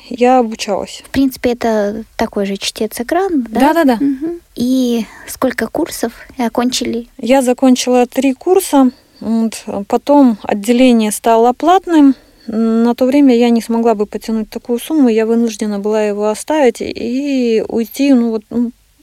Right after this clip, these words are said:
Speaker 1: просто я стала заниматься, э, спортом и общественной жизнью, так скажем, э, в своем обществе.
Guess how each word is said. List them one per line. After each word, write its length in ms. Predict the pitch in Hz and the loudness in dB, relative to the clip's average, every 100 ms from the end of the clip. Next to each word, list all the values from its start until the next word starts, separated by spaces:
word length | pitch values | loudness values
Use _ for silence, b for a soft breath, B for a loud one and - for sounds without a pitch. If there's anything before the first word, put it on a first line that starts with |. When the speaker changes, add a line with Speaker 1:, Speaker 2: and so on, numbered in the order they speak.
| - | -2
Speaker 1:
просто 260 | 349 - | -2 2
я 80 | 254 | 0
стала 260 | - 247 226 | 2 0 2
заниматься, 460 | 226 233 247 - | 0 -2 -2 -4
э, 260 | 208 202 214 B B | -6 -6 -12 B B
спортом 460 | - - 190 180 170 _ - | -18 -6 -4 -4 -12 _ -2
и 220 | 311 330 | 2 4
общественной 800 | 254 - 285 269 - 233 220 208 | 4 0 -4 -2 2 2 2 0
жизнью, 440 | 214 214 202 196 | 0 -2 -2 -6
так 200 | - 185 | -8 -14
скажем, 580 | - 247 262 220 202 190 | -4 0 0 -2 -8 -8
э, 220 | 180 190 | -8 -10
в 240 | 190 - - | -12 -14 -12
своем 380 | - 220 220 202 | -2 0 0 -2
обществе. 560 | 196 - - 208 202 | -6 -10 -10 -10 -10